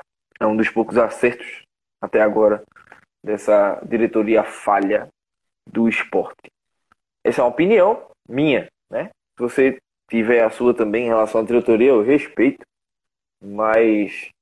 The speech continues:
eu, eu, eu vejo essa diretoria muito abaixo do,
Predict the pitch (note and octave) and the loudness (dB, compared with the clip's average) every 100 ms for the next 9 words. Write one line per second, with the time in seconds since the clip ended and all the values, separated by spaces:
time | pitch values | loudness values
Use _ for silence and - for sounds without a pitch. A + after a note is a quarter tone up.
0 | _ _ _ - A2+ A#2+ A2+ A#2 A#2 A2 | _ _ _ -4 2 4 6 4 4 4
1 | A#2 A2 A#2 A#2 A#2 - A#2 A2 A2+ A2+ | 2 4 2 4 2 4 2 2 0 2
2 | A2+ A2+ A2 E2 A2+ B2+ C3+ A#2 A2 G#2+ | 4 4 4 0 -6 -2 0 2 2 0
3 | - A2 A2+ G#2+ | -2 -4 -2 -4